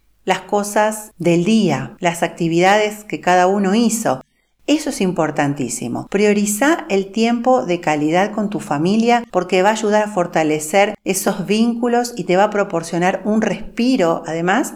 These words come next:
del estrés laboral. Programa actividades que puedan hacer juntos en familia, como cenas familiares,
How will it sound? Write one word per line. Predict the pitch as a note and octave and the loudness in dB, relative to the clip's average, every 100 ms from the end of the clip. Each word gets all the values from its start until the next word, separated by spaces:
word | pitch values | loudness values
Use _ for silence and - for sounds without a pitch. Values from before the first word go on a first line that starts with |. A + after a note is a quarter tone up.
| - | -4
del | E3+ E3 | 0 0
estrés | D#3 F3 E3 | 0 0 0
laboral. | D#3 C#3+ A#2+ A2+ - - _ _ _ _ _ _ _ _ _ _ _ | 2 2 2 0 -4 -16 _ _ _ _ _ _ _ _ _ _ _
Programa | - B3+ C#4+ E4 G4+ | -2 2 4 4 2
actividades | G4+ B3+ G3+ G3 A3 B3 C#4 - | 0 2 4 4 4 2 -2 -6
que | - | -8
puedan | E3 G3+ G#3 E3+ | 0 2 4 2
hacer | D#3 F#3 F3+ F3+ | 0 0 0 0
juntos | B3+ B3+ A#3+ D#3 | 0 2 0 -2
en | E3 D3 | -4 -4
familia, | D3 E3+ A#3+ G3+ D3+ C#3 - _ _ _ | -2 0 2 2 0 -2 -10 _ _ _
como | - F#3 F3 D#3+ | 0 2 2 -2
cenas | - E3+ E3 | 0 0 0
familiares, | E3+ D3+ C#3+ D#3+ G3+ G3+ E3+ E3+ | -2 -2 0 2 4 4 2 -2